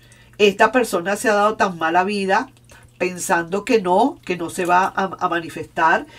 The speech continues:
quizás porque es por ahora, quizás porque es ahorita, pero en el fondo,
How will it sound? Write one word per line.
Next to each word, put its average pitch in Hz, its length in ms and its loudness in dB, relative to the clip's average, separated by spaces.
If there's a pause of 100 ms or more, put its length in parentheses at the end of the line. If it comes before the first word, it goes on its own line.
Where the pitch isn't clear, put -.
(180)
quizás 196 340 0
porque 240 280 0
es 196 80 -4
por 233 200 4
ahora, 190 540 2 (260)
quizás 185 300 -2
porque 226 300 2
es 196 80 -2
ahorita, 214 580 -2 (340)
pero 190 440 2
en 202 160 0
el 196 180 -2
fondo, 302 640 2